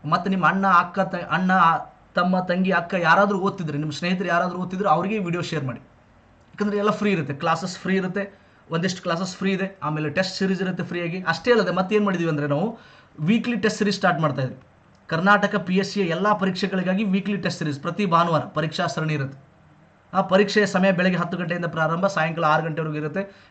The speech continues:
ಬೆಳಗ್ಗೆ ಹತ್ತು ಗಂಟೆಯಿಂದ ಸಾಯಂಕಾಲ ಆರು ಗಂಟೆವರೆಗೂ ನೀವು ಯಾವಾಗ ಬೇಕಾದಾಗ ಅಟೆಂಡ್ ಮಾಡ್ಬೋದು. ಹತ್ತು ಗಂಟೆಗೆ ಸ್ಟಾರ್ಟ್ ಆದಾಗ ಲೈವ್ ಇರುತ್ತೆ, ಆಮೇಲೆ ನೀವು ರೆಕಾರ್ಡೆಡ್ ಟೆಸ್ಟ್‌ಗಳನ್ನು ಕೂಡ ಅಟೆಂಡ್ ಮಾಡ್ಬೋದು.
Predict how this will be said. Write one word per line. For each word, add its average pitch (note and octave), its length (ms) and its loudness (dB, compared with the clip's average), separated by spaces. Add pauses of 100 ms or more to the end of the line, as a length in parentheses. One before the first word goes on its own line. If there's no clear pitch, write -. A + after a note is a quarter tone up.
ಬೆಳಗ್ಗೆ D3 220 -2
ಹತ್ತು E3 180 -6
ಗಂಟೆಯಿಂದ E3+ 240 -4
ಸಾಯಂಕಾಲ D3+ 360 -2
ಆರು D3+ 180 0
ಗಂಟೆವರೆಗೂ D#3 360 -4
ನೀವು D3+ 140 -2
ಯಾವಾಗ C#3+ 200 0
ಬೇಕಾದಾಗ D3+ 340 -4
ಅಟೆಂಡ್ C3+ 220 0
ಮಾಡ್ಬೋದು. A#2 300 -6 (920)
ಹತ್ತು F3 220 -4
ಗಂಟೆಗೆ F#3 200 -2
ಸ್ಟಾರ್ಟ್ E3 220 2
ಆದಾಗ D#3+ 140 -2
ಲೈವ್ F3+ 200 2
ಇರುತ್ತೆ, D3+ 200 -2
ಆಮೇಲೆ F3+ 320 -2
ನೀವು F#3+ 120 -4
ರೆಕಾರ್ಡೆಡ್ C#3+ 360 -4
ಟೆಸ್ಟ್‌ಗಳನ್ನು D3+ 440 -6
ಕೂಡ G3 140 -4
ಅಟೆಂಡ್ D3 300 -4
ಮಾಡ್ಬೋದು. D3 420 -4